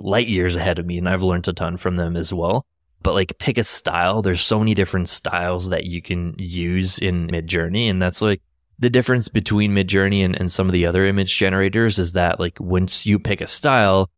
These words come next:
you can actually get pretty consistent type of colors, type of flat illustration, or if you wanna go, like, geometric, or if you wanna, like, do cubism, or you can do, like, real life photography also.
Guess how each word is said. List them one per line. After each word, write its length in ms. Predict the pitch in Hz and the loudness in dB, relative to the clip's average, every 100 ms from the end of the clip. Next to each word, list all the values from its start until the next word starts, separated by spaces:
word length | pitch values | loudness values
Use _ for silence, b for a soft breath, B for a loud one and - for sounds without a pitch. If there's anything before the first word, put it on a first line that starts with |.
| _ _ | _ _
you 80 | 104 | -4
can 140 | 143 | 0
actually 280 | 151 147 135 | 0 0 -2
get 280 | 101 98 92 _ | 0 0 0 _
pretty 340 | - - 101 92 | -6 0 0 0
consistent 1300 | - 90 - - 104 - - 101 92 90 - - - _ | -2 -2 -2 0 0 -2 -2 0 2 0 -2 -4 -8 _
type 300 | - 98 95 | -6 -4 -2
of 160 | 95 - | -2 -2
colors, 680 | - 92 90 90 90 87 | -2 2 2 2 2 0
type 280 | - 95 90 | -2 -4 0
of 120 | 92 | -2
flat 340 | - - 90 90 | -2 -2 -2 -2
illustration, 960 | 95 90 90 - 95 90 - 92 90 87 | -2 -2 -2 -2 -4 -2 -2 0 -2 -4
or 100 | 85 | -4
if 160 | - | -4
you 80 | 92 | -6
wanna 220 | 85 87 | -4 -4
go, 180 | 82 90 | 0 0
like, 180 | 85 85 _ _ _ 101 | 0 -2 _ _ _ -4
geometric, 1080 | 95 95 87 87 87 - 87 87 87 87 | 0 2 2 2 0 0 2 2 2 0
or 160 | 92 85 | 0 0
if 160 | 85 - | -2 -2
you 80 | |
wanna, 400 | 85 85 85 82 | -2 -2 -2 -2
like, 360 | 82 82 82 85 | -4 -4 -6 -6
do 240 | 90 82 | -6 -6
cubism, 760 | 80 - 143 117 101 95 90 85 | -6 -4 -2 0 0 0 0 0
or 180 | 85 87 | -2 -2
you 180 | 101 107 | -2 -4
can 140 | 117 | -2
do, 160 | 107 104 | 2 4
like, 160 | 104 | 2
real 200 | 98 120 | 2 2
life 240 | 104 101 95 | 4 2 2
photography 840 | - - 95 92 92 95 85 82 | -4 -2 -2 -2 -4 -4 -4 -2
also. 600 | 87 62 90 95 104 113 | -2 -2 -2 0 2 2